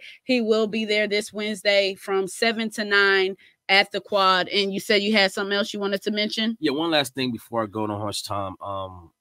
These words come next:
Speaker 2: on a political sense, and this is, this is serious and important because we don't, this information is not getting to us. This country's thirty-three trillion dollars in debt. Within the next eight to ten years, Social Security, Social Security will run out.
Speaker 1: Mm.
Speaker 2: For people in our age demographic, that means that mom, dad, if they don't Social Security yet,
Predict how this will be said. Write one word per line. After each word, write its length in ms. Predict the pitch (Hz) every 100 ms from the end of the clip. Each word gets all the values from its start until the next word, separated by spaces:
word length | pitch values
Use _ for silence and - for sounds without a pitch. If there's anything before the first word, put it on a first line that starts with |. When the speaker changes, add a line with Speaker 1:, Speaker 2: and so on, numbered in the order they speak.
| -
Speaker 2:
on 100 | 117
a 60 | 104
political 420 | - 104 95 92
sense, 240 | - 101
and 160 | - 110
this 160 | 123
is, 220 | 131 117 -
this 200 | 117 -
is 140 | 120
serious 380 | - 113 107 101
and 100 | 98
important 420 | 90 - 95 87
because 440 | 90 - 92 87 -
we 220 | 85 113
don't, 140 | 110 - -
this 160 | 104 -
information 460 | 110 107 101 -
is 40 | 90
not 200 | 87 85
getting 180 | 87
to 240 | 80 85 82
us. 140 | - _ _ _ -
This 100 | -
country's 360 | 151 - 123
thirty-three 500 | - 135 131 127 120
trillion 360 | - 123 110 104
dollars 360 | 95 95 95
in 120 | 90 85
debt. 260 | 87 78 _ _ _ _ -
Within 260 | 110 120
the 80 | 110
next 360 | 101 117 139 -
eight 180 | 127 127
to 100 | -
ten 300 | 113 - 117
years, 500 | 95 110 117 101 92 -
Social 220 | - 117
Security, 420 | - - - 113 -
Social 260 | - 123
Security 400 | 135 110 - 113
will 160 | 98 92
run 180 | 92 87
out. 220 | 80 - _ _ -
Speaker 1:
Mm. 220 | 185 180
Speaker 2:
For 100 | 160
people 380 | 151 175 165 160
in 100 | 131
our 180 | 127 135
age 200 | 120 113
demographic, 640 | - 107 95 98 92 95 85
that 160 | 113 113
means 220 | 113 110
that 160 | 101 90
mom, 340 | 104 117 120
dad, 320 | 107 101 101
if 80 | -
they 140 | 98 104
don't 100 | 101
Social 500 | 101 - - - 104
Security 380 | - - 98
yet, 240 | 92 104